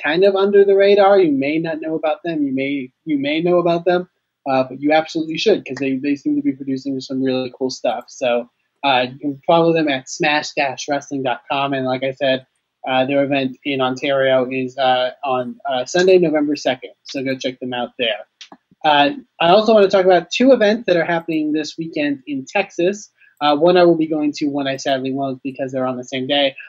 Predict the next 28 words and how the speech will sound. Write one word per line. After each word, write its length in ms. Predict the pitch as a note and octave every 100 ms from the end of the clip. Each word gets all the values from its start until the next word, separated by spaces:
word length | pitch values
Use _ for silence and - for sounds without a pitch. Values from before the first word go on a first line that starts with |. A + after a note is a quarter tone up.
| - -
Uh, 360 | D#3 C#3+ C#3+ C#3+
the 100 | E3
first 200 | E3 G#3+
I 60 | G#3+
wanna 160 | F#3+ E3+
talk 160 | F3
about 180 | F3 D#3+
is 100 | D3
a 60 | -
company 320 | E3 D#3 D3
that 140 | C3+
I 120 | C3 B2+
have 220 | E3 F3+
been 160 | D#3+ D#4
to 120 | C#4+
before, 540 | B2+ - - A#3 C#4+
though, 340 | D4 C#3+ C#3 C3 _ _ _
uh, 100 | D3 D#3
and 160 | D#3+
that's 280 | D#3+ D3 -
Metroplex 720 | D3 F#3 G3 F#3+ E3+ D#3+ D3 -
Wrestling 360 | C#3 - C#3+
that 220 | C#3 C3+ _
is 120 | C#3+ C#3
out 140 | C#3
of 80 | C3+
the 80 | C3
Dallas, 340 | C#3+ C3+ C3+